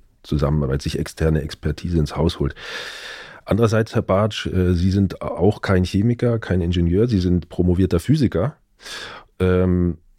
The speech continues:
lassen Sie uns doch also mal über das Thema Quereinstieg ein bisschen sprechen. Äh, da kann ja ein großes Netzwerk, das haben wir vorhin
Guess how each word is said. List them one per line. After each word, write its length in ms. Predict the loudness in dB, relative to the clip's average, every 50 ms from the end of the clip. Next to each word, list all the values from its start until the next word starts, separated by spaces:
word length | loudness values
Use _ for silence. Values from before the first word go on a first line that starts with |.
| _ _ _ -20 _ _ _ _ _ _ _ _ _ _ _
lassen 340 | -2 0 2 2 2 2 2
Sie 80 | 2 2
uns 120 | 2 2
doch 180 | 0 0 -2 0
also 260 | 0 0 2 2 2
mal 520 | 2 2 2 2 2 2 2 2 0 0 -2
über 340 | -2 -2 0 2 2 2 0
das 140 | -2 -2 -2
Thema 380 | 0 0 2 4 2 2 0 -2 -6
Quereinstieg 760 | -8 -6 -4 -2 0 0 0 0 -2 -4 -6 -8 -8 -8 -12 -18 _ -8 -4
ein 80 | -2
bisschen 240 | -2 -2 -2 -2 -4
sprechen. 520 | -4 -4 -4 -4 -2 -2 -2 -4 -4 -6 -6
Äh, 300 | -6 -4 -2 0 0 0
da 100 | 0 0
kann 200 | 0 0 0 2
ja 180 | 2 2 2 2
ein 100 | 0 0
großes 380 | 0 0 0 0 0 -2 0 2
Netzwerk, 460 | 2 2 2 0 -2 -2 -2 0 -2
das 180 | -4 -2 0
haben 80 | 2 2
wir 100 | 2 2
vorhin 460 | 2 2 2 2 2 2 0 -2 -4